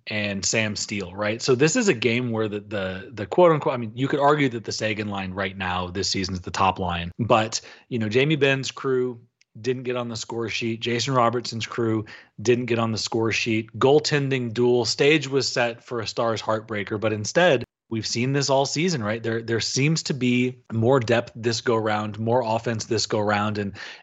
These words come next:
and this is a team that, that can win and can compete even when their kind of leading offensive lights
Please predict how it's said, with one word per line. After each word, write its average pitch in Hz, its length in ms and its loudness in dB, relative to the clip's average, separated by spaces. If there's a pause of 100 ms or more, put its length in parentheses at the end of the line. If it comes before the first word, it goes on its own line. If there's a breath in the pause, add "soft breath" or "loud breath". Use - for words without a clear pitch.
and 120 140 0
this 135 220 6
is 156 140 4
a 143 100 4
team 151 500 -2
that, 113 200 -4
that 117 160 -8
can 117 240 -4
win 131 320 2
and 113 140 -4
can 113 200 -6
compete 117 720 -4 (400 loud breath)
even 139 420 2
when 127 300 4
their 107 380 2
kind 113 180 -2
of 101 100 -4
leading 120 400 2
offensive 110 640 -2
lights 113 560 0